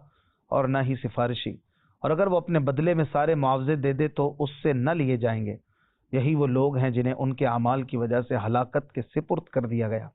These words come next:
ان کے لیے ان کے کفر کے سبب کھولتے ہوئے پانی کا مشروب اور دردناک عذاب ہے۔ ناظرین کرام، اس آیت میں فرمایا گیا، "وَذَرِ الَّذِينَ اتَّخَذُوا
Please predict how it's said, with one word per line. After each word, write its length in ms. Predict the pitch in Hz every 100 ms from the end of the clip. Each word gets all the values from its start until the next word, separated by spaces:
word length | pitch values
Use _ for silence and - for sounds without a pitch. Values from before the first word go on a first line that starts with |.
| -
ان 140 | 156
کے 120 | 147
لیے 180 | 147 151
ان 160 | 143 131
کے 100 | 135
کفر 320 | 170 165 151
کے 120 | 139 -
سبب 440 | 135 165 - _ _ _ _
کھولتے 360 | - 185 190 190
ہوئے 240 | 160 160
پانی 380 | 143 127 131 156
کا 100 | 143
مشروب 540 | 123 123 - 139 170 165 -
اور 120 | 123
دردناک 640 | 113 139 143 123 123 151 - _ _ _ _ -
عذاب 380 | 123 117 107 92 85
ہے۔ 60 | - _ _ _ _ _ _
ناظرین 300 | 156 196 220
کرام، 240 | 180 202 208
اس 140 | 165
آیت 240 | 165 180
میں 80 | 180
فرمایا 360 | 147 147 160 175
گیا، 220 | 143 151 - -
"وَذَرِ 460 | 131 156 127 143 226
الَّذِينَ 540 | 170 147 131 156 147
اتَّخَذُوا 540 | 143 139 127 135 143